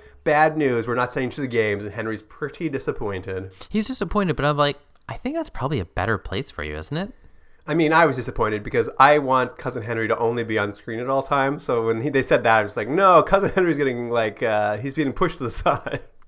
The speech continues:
Speaker 2: Yeah, he's getting relegated to the, uh, de-, defense.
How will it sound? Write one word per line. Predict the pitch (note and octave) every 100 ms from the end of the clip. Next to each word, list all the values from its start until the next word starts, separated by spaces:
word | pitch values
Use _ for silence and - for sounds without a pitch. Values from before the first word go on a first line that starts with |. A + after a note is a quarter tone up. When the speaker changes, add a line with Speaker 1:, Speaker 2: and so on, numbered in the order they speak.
| -
Speaker 2:
Yeah, | A2+
he's | G2+ G2+
getting | B2
relegated | A#2+ A#2 A2 G#2 G2+ G2
to | G2
the, | F#2
uh, | F2+ E2+ -
de-, | G2+
defense. | - F#2+ - F#2+ E2+ -